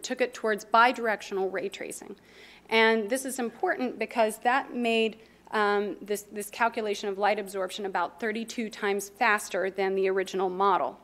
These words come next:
And this is a critical addition to the model because using diffuse light is necessary for accurate representation of light absorption, or, or so they tell me. Um, but,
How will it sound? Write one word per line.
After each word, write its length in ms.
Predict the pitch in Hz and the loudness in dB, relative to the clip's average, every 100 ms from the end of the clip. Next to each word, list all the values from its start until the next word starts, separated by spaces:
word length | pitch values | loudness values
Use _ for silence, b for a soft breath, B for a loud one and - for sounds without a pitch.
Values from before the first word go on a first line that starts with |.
| _ B B B B | _ B B B B
And 140 | 233 269 | 4 4
this 140 | 320 | 4
is 140 | 415 | 2
a 60 | 339 | 2
critical 540 | - - 277 320 254 233 | 0 0 0 4 4 4
addition 540 | 202 202 294 339 262 | 0 0 0 0 -2
to 100 | - | -2
the 100 | 226 | -2
model 380 | 208 190 196 196 | 2 4 4 0
because 720 | 190 208 - 220 202 202 - | -2 -8 0 2 2 0 -8
using 520 | 214 233 269 285 277 | -6 -2 0 0 0
diffuse 560 | 233 - 226 226 226 202 | -2 -6 -4 -4 -4 2
light 360 | 175 202 302 - B B B | 4 4 0 -12 B B B
is 220 | - 220 214 | -2 0 4
necessary 800 | 220 220 294 269 254 240 233 240 | 6 6 4 -4 2 4 4 0
for 420 | - 226 202 - | -4 0 0 4
accurate 360 | 196 202 226 - | 4 4 0 0
representation 720 | 196 196 196 196 202 175 190 | 0 0 -4 -2 -4 -4 -6
of 100 | 185 | 0
light 200 | 180 185 | 2 2
absorption, 500 | 185 151 170 - 190 | -2 -6 -6 -8 -8
or, 220 | 180 185 - | -6 -8 -10
or 100 | - | -12
so 180 | 190 180 | -6 -4
they 80 | 185 | -4
tell 160 | 180 180 | -4 -4
me. 140 | 190 - B B B - | -4 -8 B B B 4
Um, 340 | 214 190 196 - | 6 8 4 -4
but, 300 | 214 220 214 | 6 6 6